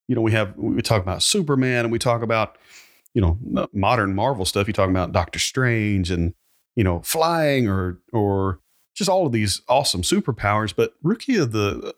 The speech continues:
of the Year really gave you this thought that,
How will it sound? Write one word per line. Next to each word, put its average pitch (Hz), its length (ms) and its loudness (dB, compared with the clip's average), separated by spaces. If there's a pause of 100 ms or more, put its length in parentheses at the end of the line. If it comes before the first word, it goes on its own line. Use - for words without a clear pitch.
of 107 140 2
the 98 80 4
Year 143 320 2
really 120 480 0 (480)
gave 143 280 0
you 139 80 0
this 131 220 -2
thought 127 300 -2
that, 98 200 -2